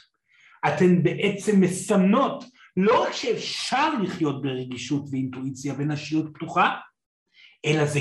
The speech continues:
גם עובד. אפשר להתקיים ככה, ולחיות חיים מאושרים ככה, וליצור זוגיות ככה,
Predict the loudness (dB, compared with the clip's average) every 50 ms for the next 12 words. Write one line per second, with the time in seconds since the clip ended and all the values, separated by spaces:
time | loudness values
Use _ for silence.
0 | 0 0 0 0 0 -2 -4 -6 -6 -6 -6 -10 -14 -10 -6 -4 -4 -4 -4 -8
1 | -12 -16 -20 _ _ _ _ _ _ _ _ _ _ _ _ _ _ _ _ _
2 | _ _ _ _ _ -16 -12 -4 -2 -2 0 0 -2 -2 -4 -4 -6 -4 -2 0
3 | 2 4 4 4 4 2 2 0 -2 -4 -4 -4 -8 -10 -12 -12 _ _ _ _
4 | _ -20 -20 -20 -16 _ -6 -6 -4 -4 -4 -6 -6 -6 -8 -6 -4 -2 -2 0
5 | 0 -2 -2 -2 -4 -2 0 0 0 0 2 2 2 2 0 -2 -4 -6 -6 -8
6 | -12 -14 -16 _ _ -20 -20 -20 -14 -2 2 4 4 4 2 2 0 0 0 0
7 | 0 0 -2 -2 -2 -4 -2 -2 -4 -2 0 2 2 4 2 2 -2 -2 -2 -4
8 | -6 -10